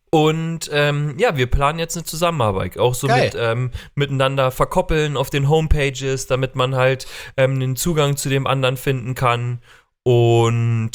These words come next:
Speaker 1: ähm,
Speaker 2: Sollen
Speaker 1: ja,
Speaker 2: wir
Speaker 1: ich bin
Speaker 2: uns
Speaker 1: gespannt,
Speaker 2: beide
Speaker 1: was
Speaker 2: bei
Speaker 1: daraus
Speaker 2: dem,
Speaker 1: wird.
Speaker 2: sollen wir uns beide bei dem so richtige Stefan Raab-Veneers machen lassen?
Speaker 1: Oh, nee.
Speaker 2: So richtig so eine Schiene,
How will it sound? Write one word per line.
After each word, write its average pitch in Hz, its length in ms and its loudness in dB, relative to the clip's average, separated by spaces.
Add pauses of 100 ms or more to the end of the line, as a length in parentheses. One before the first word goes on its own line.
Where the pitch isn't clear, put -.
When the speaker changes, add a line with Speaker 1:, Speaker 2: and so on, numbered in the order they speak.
Speaker 1:
ähm, 107 560 2
Speaker 2:
Sollen 143 140 2
Speaker 1:
ja, 185 60 -2
Speaker 2:
wir 180 40 -2
Speaker 1:
ich 185 60 -2
bin 175 80 -4
Speaker 2:
uns 131 60 -6
Speaker 1:
gespannt, 139 200 0
Speaker 2:
beide 165 140 0
Speaker 1:
was 139 40 0
Speaker 2:
bei 151 120 4
Speaker 1:
daraus 151 240 -2
Speaker 2:
dem, 160 80 -8
Speaker 1:
wird. 143 260 -8 (240)
Speaker 2:
sollen 139 260 0
wir 143 160 -4
uns 123 200 -8
beide 131 260 2
bei 127 160 0
dem 123 220 -2
so 123 120 0
richtige 123 380 0
Stefan 123 400 0
Raab-Veneers 123 720 0
machen 135 300 -2
lassen? 127 340 0 (240)
Speaker 1:
Oh, 101 600 2 (320)
nee. 104 200 2
Speaker 2:
So 104 80 4
richtig 131 340 0
so 123 120 -2
eine 120 100 4
Schiene, 120 500 0